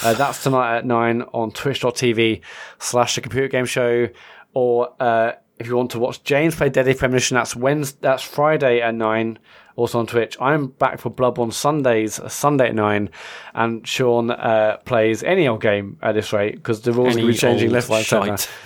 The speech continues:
Speaker 1: Any old games,
Speaker 2: <laughs>
Speaker 1: Tuesday at nine P M. All that's on twitch dot T V slash computer game show. If you don't watch it live, you can watch the, um, the, uh, the, the recorded versions on a YouTube channel. Just search for The Computer Game Show on YouTube.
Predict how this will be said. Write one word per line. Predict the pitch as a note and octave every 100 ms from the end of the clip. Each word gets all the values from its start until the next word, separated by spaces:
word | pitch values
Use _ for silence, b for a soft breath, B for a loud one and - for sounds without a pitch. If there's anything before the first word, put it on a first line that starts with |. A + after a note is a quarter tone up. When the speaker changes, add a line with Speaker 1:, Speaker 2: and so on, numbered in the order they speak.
| -
Speaker 1:
Any | F#3+ E3
old | C3
games, | A#2+ A#2+ F#3+ -
Speaker 2:
<laughs> | G3+
Speaker 1:
Tuesday | - D#3 C3+ C3 B2
at | B2+
nine | B2 B2
P | A2+ A#2
M. | A2 A2 - B B
All | B2+ C3
that's | B2 G#2
on | A#2 -
twitch | C3 -
dot | B2
T | B2
V | A2+
slash | A2 A2 -
computer | B2 B2+ C#3
game | B2+ B2
show. | C3 A#2 A#2 A#2+ -
If | C3 B2+
you |
don't | C3+ C3
watch | B2 A#2+
it | A#2+
live, | A#2+ A#2 A#2 A2+ B B B -
you | A#2+
can | A#2+
watch | A#2+ - -
the, | A#2+ A#2 A#2+ A#2+
um, | B2+ A#2 A2+ A2 A#2
the, | B2 B2
uh, | B2+
the, | C3 B2 A#2+
the | A2+
recorded | A#2 E3+ C#3+ A#2+
versions | A#2+ A2 A2+ A2
on | - A2
a | A#2
YouTube | C3+ C3 A#2+
channel. | B2+ A#2 A2+ A2+ B B B B
Just | - A#2+ -
search | A#2 G#2+
for | -
The | A2 -
Computer | A2+ G#2+
Game | A2 G#2
Show | A#2 G#2+
on | G2+ A2
YouTube. | A2 - G#2+ G#2